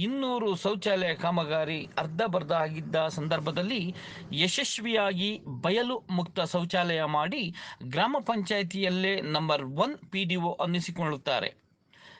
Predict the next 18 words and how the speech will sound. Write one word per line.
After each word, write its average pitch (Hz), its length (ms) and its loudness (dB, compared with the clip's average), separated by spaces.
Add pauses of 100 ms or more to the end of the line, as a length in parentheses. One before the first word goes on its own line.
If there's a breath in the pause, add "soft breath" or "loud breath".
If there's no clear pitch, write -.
(100)
ಇಂತಹ 147 440 2
ಸಂದರ್ಭದಲ್ಲಿ 160 880 0
ಇವರ 220 220 4
ಅಕ್ರಮಗಳಿಗೆ 202 920 2
ಎಲ್ಲಿ 196 580 0
ಕೈ 208 180 0
ಜೋಡಿಸಿಲ್ಲವೋ, 196 1000 2 (220)
ಆಗ 160 260 4 (460 loud breath)
ಸದಸ್ಯತ್ವ 175 760 -2
ರದ್ದಾದ 160 800 2
ಈಗಿನ 180 360 0
ಹಾಲಿ 156 580 2
ಸದಸ್ಯೆ 156 600 -4
ಗಂಡ 139 280 0 (500 loud breath)
ಶುಭಾ 190 320 0 (160)
ಶ್ರೀಧರ್ 175 520 2
ರವರು 190 460 2 (360 loud breath)
ಸೂರ್ಯನಗರ 180 920 0